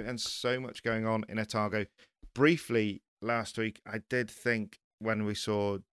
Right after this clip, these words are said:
Jacinda Ardern talking about opening,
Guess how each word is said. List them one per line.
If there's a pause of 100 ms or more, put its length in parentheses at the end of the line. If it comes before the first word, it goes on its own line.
(120)
Jacinda
Ardern
talking
about
opening,